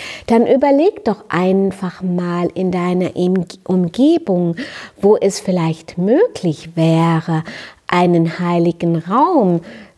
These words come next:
notfalls auch nur eine heilige Ecke zu implementieren, wo nur du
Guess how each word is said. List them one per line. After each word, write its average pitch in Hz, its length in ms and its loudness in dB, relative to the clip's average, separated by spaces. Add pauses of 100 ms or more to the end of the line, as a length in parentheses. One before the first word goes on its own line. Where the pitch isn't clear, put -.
notfalls 196 800 2
auch 165 200 -2
nur 180 200 -2
eine 170 420 0
heilige 170 480 -2 (160)
Ecke 330 400 0
zu - 220 -4
implementieren, 165 1200 -2 (280)
wo 214 160 2
nur 294 340 2 (380)
du 320 560 4